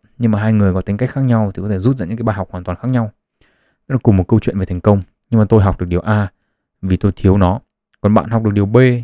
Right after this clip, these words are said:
vì bạn có A rồi mà bạn thiếu B. Ờ, thường là tùy vào cái cá nhân của chúng ta như thế nào mà cái bài học chúng ta rút ra nó sẽ khác nhau.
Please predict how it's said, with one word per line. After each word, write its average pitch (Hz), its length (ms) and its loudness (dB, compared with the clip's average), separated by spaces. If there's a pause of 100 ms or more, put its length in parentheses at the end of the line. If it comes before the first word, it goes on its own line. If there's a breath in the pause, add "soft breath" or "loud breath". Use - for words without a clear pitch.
(120)
vì 110 80 -4
bạn 110 200 -4
có 113 120 2
A 135 220 -2
rồi 113 160 -2
mà 101 40 -4
bạn - 100 -10
thiếu 107 140 0
B. 139 60 2 (580)
Ờ, 110 260 -10
thường 95 360 2
là 87 160 0
tùy 95 300 4
vào 82 480 -2
cái 104 180 -2
cá 95 140 0
nhân 113 240 2
của 85 140 -8
chúng 90 200 -10
ta 98 140 0
như 95 140 2
thế 98 120 -2
nào 90 300 -2
mà 82 260 -8
cái 101 100 -4
bài 95 200 0
học 90 260 -2
chúng 90 100 -8
ta 92 140 -4
rút 113 180 0
ra 98 160 0
nó 87 100 -12
sẽ 101 100 -16
khác 107 140 -6
nhau. 117 260 2